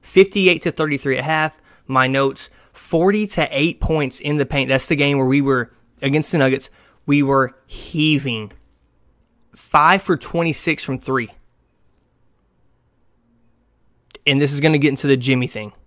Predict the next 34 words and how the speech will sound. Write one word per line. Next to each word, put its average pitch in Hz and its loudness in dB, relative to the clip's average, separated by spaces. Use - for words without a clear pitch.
We're 131 -6
gonna 135 -2
get 127 -2
into 120 -6
it. - -12
Now, 131 -2
that 143 2
was 156 0
the 151 -6
first 143 0
half. 120 -4
End. 202 0
<laughs> - -12
Go 160 6
to 196 8
the 175 0
third 170 0
quarter. 143 0
In 202 2
third 180 2
quarter 180 0
on 151 0
a 131 -4
ten 185 -4
oh 180 2
run 160 0
in 143 -2
one 160 0
minute 139 -4
to 151 0
cut 170 0
the 165 0
lead 147 0
to, 135 -4